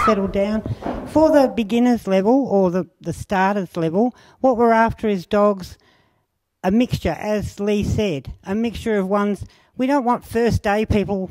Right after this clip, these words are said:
with their dogs all out of, you know, what, they all come up and they've got the best dog in the world, and they have, and they're all jumping all over the place.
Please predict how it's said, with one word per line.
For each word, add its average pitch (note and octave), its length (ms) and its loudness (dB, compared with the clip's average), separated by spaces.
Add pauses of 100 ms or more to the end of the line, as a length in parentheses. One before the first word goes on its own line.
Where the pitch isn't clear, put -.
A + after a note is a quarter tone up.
with G3 160 -6
their G#3+ 140 -8
dogs A3 320 -6
all A3 180 2
out G#3+ 140 -2
of, G3 100 -4
you G#3+ 100 -6
know, F#3+ 160 -2
what, D#3+ 160 -6 (520)
they E3 160 2
all A3+ 160 4
come A3 260 2
up A#3 220 0
and F3 180 2
they've E3 80 0
got F#3+ 160 -4
the F3 60 -10
best G#3+ 240 -2
dog G3+ 160 0
in G3+ 40 -2
the F#3+ 100 2
world, A#3+ 220 2
and B3+ 120 0
they B3 100 0
have, A#3 260 0
and F3+ 120 -4
they're G#3 120 2
all B3 100 2
jumping A3+ 300 0
all G#3+ 160 2
over G3+ 100 4
the - 40 -16
place. D3+ 220 -8